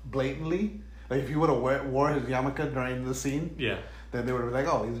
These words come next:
Speaker 1: Jewish."
Speaker 2: Oh, he's just
Speaker 1: So,
Speaker 2: Jewish,
Speaker 1: all
Speaker 2: yeah.
Speaker 1: right. I mean, fuck. <laughs> Um, yeah, I mean, I feel like, I don't, I don't know.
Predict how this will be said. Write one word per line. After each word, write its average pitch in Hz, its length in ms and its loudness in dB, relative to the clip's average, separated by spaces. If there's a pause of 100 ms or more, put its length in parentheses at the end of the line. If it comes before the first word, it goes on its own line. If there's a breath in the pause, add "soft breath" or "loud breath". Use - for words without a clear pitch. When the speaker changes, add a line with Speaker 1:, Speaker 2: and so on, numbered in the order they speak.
Speaker 1:
Jewish." 135 340 -4
Speaker 2:
Oh, 113 40 -8
he's 117 120 -4
just 147 160 -6
Speaker 1:
So, 143 80 -2
Speaker 2:
Jewish, - 320 -4
Speaker 1:
all 135 80 -6
Speaker 2:
yeah. 208 100 -4
Speaker 1:
right. 202 100 -6 (200)
I 143 60 -4
mean, 127 260 -4 (280)
fuck. 151 200 -4 (580 loud breath)
<laughs> - 100 6 (1080 loud breath)
Um, 170 520 4 (880)
yeah, 247 220 4
I 220 140 6
mean, 240 120 0
I 196 80 2
feel 277 180 0
like, 294 200 2 (1300 loud breath)
I 262 80 6
don't, 339 220 4
I 220 140 6
don't 247 180 2
know. 156 280 2